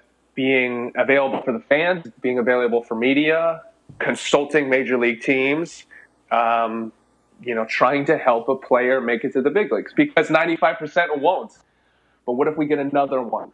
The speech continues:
right? What if what we do is helping guys get to the major leagues? So, uh, that's what we do in a, in a, in a nutshell.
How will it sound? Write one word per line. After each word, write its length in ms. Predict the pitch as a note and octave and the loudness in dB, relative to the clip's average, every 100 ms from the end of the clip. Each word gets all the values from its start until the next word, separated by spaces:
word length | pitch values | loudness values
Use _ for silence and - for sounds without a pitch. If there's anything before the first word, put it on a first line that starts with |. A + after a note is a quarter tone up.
| _ | _
right? 220 | B2+ A#2+ A#2 | -6 -4 -2
What 140 | C3 | -2
if 100 | B2 | -2
what 200 | B2+ A#2+ | -4 -4
we 100 | B2 | -4
do 260 | A2+ B2 A#2 | -4 -4 -4
is 80 | A2+ | -8
helping 440 | - C3 A#2+ B2 | -4 -2 -2 -4
guys 300 | A#2+ A2+ A2 - _ | 0 0 -2 -8 _
get 240 | C#3 B2+ | 0 0
to 120 | - | -4
the 120 | B2 A#2 | -4 -2
major 280 | A2 G2+ | -2 -2
leagues? 300 | G#2 G2+ G2+ | -2 -2 -4
So, 320 | - B2 G#2+ - - - _ - | 0 2 2 -4 -20 -20 _ 0
uh, 180 | A#2 A2+ | 2 2
that's 220 | E3 F#3+ | 0 2
what 140 | A3+ | 0
we 100 | F3+ | 0
do 360 | D#3+ E3+ D3 B2+ - | 2 0 0 -4 -8
in 160 | C#3 C#3 | -4 0
a, 140 | B2+ B2 | 0 0
in 200 | B2+ A#2+ | -2 -2
a, 300 | A#2+ A#2 A2+ _ _ - | 0 -2 -6 _ _ -14
in 80 | B2 | -8
a 60 | |
nutshell. 520 | A#2+ B2 - - F#2+ | -2 -2 -2 -6 -6